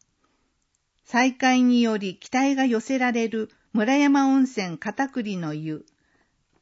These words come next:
さらなる農業振興を図る観点からも、指定管理者との連携、協力が重要と考えるが、市の考えを伺う。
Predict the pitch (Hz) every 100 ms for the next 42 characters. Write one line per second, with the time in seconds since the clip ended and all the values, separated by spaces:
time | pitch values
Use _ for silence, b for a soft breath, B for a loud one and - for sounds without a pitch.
0 | _ _ _ _ _ - 294 294 262 202
1 | 165 151 208 277 269 285 285 294 277 269
2 | 208 190 165 185 - 254 190 - 269 262
3 | 233 190 175 196 170 165 135 123 _ _
4 | _ _ - - 285 285 285 277 269 277
5 | 269 - 190 165 135 _ 214 247 247 254
6 | 226 214 208 _ - 247 277 269 262 247
7 | 233 185 233 269 277 269 269 247 254 240
8 | 240 240 233 185 165 139 135 _ _ _
9 | _ _ - 302 262 156 226 254 277 285
10 | 277 214 151 - 175 160 156 147